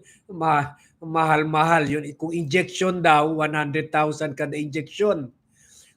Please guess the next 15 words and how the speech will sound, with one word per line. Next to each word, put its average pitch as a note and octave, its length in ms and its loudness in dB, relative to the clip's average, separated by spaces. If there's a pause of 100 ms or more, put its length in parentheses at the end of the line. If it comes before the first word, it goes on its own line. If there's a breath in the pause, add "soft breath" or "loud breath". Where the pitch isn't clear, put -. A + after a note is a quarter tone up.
(120)
Kung D#3 160 -6
operasyon, F3+ 800 0
one D#3 240 -2
point E3 160 -2
six - 320 -6
million. E3+ 640 -2
Aray. C3+ 640 -4 (560 soft breath)
So, C#3+ 880 -2
pero F#3 400 2
kwan E3+ 240 2
pa F3 80 2
naman, E3+ 320 0
tuloy-tuloy D#3 640 -2
pa D#3 80 -2
yung, C#3+ 320 -4